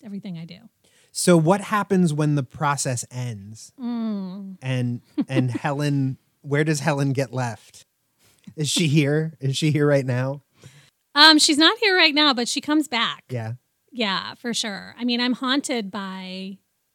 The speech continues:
Speaker 1: I would say I'm haunted by every show I've ever been in that I've had a role in.
Speaker 2: Yeah.
Speaker 1: I mean, when I'm in the, like, you know, I was in the Evita chorus. I don't, I'm not haunted by that.
Speaker 2: Yeah.
Speaker 1: But I definitely, like, I still think about Carrie.
Speaker 2: Yeah.
Speaker 1: I still think about, um, what was her name?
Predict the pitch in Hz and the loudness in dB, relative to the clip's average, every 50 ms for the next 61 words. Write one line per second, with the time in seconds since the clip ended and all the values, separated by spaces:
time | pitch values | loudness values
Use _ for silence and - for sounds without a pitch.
0 | _ _ _ _ - 240 349 370 370 - 339 294 277 262 240 190 240 226 233 - | _ _ _ _ 0 0 2 2 2 4 4 6 6 4 2 0 -2 -2 -4 -4
1 | 254 226 196 202 202 202 202 208 208 - - 214 196 190 180 190 185 175 180 170 | -4 -4 -4 -4 -6 -6 -6 -6 -6 -6 -6 -6 -6 -8 -6 -8 -8 -10 -10 -8
2 | 180 180 180 175 170 175 277 240 277 302 302 262 269 277 247 220 202 196 185 175 | -8 -8 -8 -8 -10 -10 -6 -4 -2 -2 0 0 0 0 0 0 -2 -4 -6 -6
3 | 175 175 165 170 180 123 110 240 262 277 277 285 302 302 311 302 294 277 262 254 | -6 -10 -12 -12 -10 -8 -4 -2 0 2 2 4 4 6 6 6 4 4 2 0
4 | 254 247 220 208 214 208 185 _ - _ - 240 196 165 156 160 175 202 196 240 | -4 -8 -8 -6 -6 -6 -6 _ -16 _ -8 -8 -8 -8 -8 -10 -8 -6 -4 -4
5 | 226 220 214 202 190 185 214 208 190 185 165 - 185 165 156 156 165 - 226 208 | -2 -2 0 -2 -2 -2 -2 -2 -4 -4 -6 -8 -10 -10 -8 -10 -8 -8 -6 -6
6 | 214 214 233 214 - 214 214 214 202 - 233 220 196 196 - 202 170 175 175 165 | -6 -6 -6 -6 -4 -4 -4 -4 -4 -6 -6 -6 -6 -6 -6 -8 -10 -12 -12 -12
7 | 160 160 123 107 98 - - - - - _ _ _ _ _ _ _ _ _ _ | -10 -8 -8 -8 -8 -10 -14 -16 -18 -20 _ _ _ _ _ _ _ _ _ _
8 | _ _ _ 254 214 247 240 233 226 214 214 208 - _ - 240 208 214 233 226 | _ _ _ -4 -2 0 0 2 0 0 0 -2 -6 _ -8 -6 -2 0 0 -2
9 | - - 254 240 233 233 240 240 233 226 220 214 214 208 202 233 240 240 - - | 0 -2 -4 -4 -4 -6 -8 -8 -6 -4 -4 -4 -4 -4 -4 -2 -2 -2 -2 -4
10 | 277 - 269 240 208 220 202 196 185 - - 220 220 202 175 - - - _ _ | -4 -4 -4 -4 -4 -4 -6 -6 -8 -8 -8 -6 -6 -6 -8 -12 -16 -20 _ _
11 | _ _ _ _ _ _ - 123 131 139 147 123 110 _ _ _ _ _ _ _ | _ _ _ _ _ _ -4 0 2 2 2 2 -2 _ _ _ _ _ _ _
12 | _ _ _ _ _ - 233 220 - - 240 226 - 247 220 - 226 190 196 190 | _ _ _ _ _ -8 -6 -4 -4 -4 -4 -4 -4 -4 -4 -4 -4 -4 -4 -4
13 | 190 190 190 190 196 - - 220 202 190 185 180 175 175 175 170 175 190 - _ | -4 -4 -6 -8 -10 -12 -8 -6 -6 -4 -4 -4 -6 -6 -6 -6 -8 -10 -12 _
14 | _ - - _ - 226 220 - - 208 196 196 175 165 165 156 | _ -16 -16 _ -12 -12 -10 -10 -8 -8 -10 -10 -10 -12 -14 -14